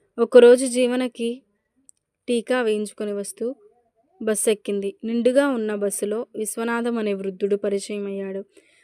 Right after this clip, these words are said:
ఆయన తన కుమార్తె ప్రమోద్ని కూడా ప్రత్యేక అవసరాలు కల అమ్మాయి అని చెప్పాడు. తను తన భార్యల అమ్మాయి తీర్చిదిద్దినట్లు చెప్పాడు.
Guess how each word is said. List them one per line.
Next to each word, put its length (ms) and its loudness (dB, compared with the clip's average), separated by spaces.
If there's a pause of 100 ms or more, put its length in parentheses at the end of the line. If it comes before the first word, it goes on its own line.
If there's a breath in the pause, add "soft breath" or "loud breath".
(120)
ఆయన 220 -2
తన 200 -4
కుమార్తె 500 0
ప్రమోద్ని 720 -4
కూడా 360 -4
ప్రత్యేక 480 -4
అవసరాలు 480 -4
కల 160 -8
అమ్మాయి 480 -4
అని 140 -6
చెప్పాడు. 520 -10 (840 soft breath)
తను 120 -2
తన 200 -2
భార్యల 580 0 (500)
అమ్మాయి 400 -4
తీర్చిదిద్దినట్లు 880 -4
చెప్పాడు. 500 -10